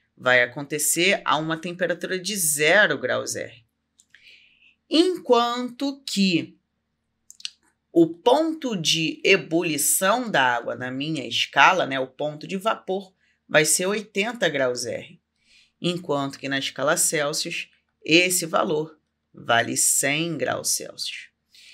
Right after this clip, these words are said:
Vai existir um valor que corresponde à escala R, que é equivalente à escala C. E como que a gente faz pra relacionar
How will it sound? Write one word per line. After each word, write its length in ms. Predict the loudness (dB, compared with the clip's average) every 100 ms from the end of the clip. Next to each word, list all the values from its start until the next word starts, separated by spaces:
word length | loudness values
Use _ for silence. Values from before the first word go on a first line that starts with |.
| -20 -20 _ _ _
Vai 400 | 8 10 10 8
existir 500 | 2 0 -2 0 -2
um 220 | -2 -2
valor 720 | 4 6 6 4 2 2 -2 -12
que 140 | -14
corresponde 1500 | -8 -4 -2 -2 -4 -4 -2 -2 -4 -4 -4 -8 -10 -12 -18 _ _ _
à 160 | -2 0
escala 460 | 0 -2 2 4
R, 500 | 4 4 0 -4 -10 _ _ _ _
que 220 | -2 6
é 240 | 6 8 4
equivalente 960 | 2 -4 0 0 0 -4 -6 -8 -10 _
à 120 | -2
escala 400 | 0 -2 -2 0
C. 440 | 0 0 -2 -4 -8 _ _ _ -14
E 80 | -4
como 260 | -2 -2
que 80 | -4
a 60 | -4
gente 240 | -4 -6
faz 420 | 0 4 4 4
pra 180 | -2 -4
relacionar 800 | -2 0 0 0 0 0 0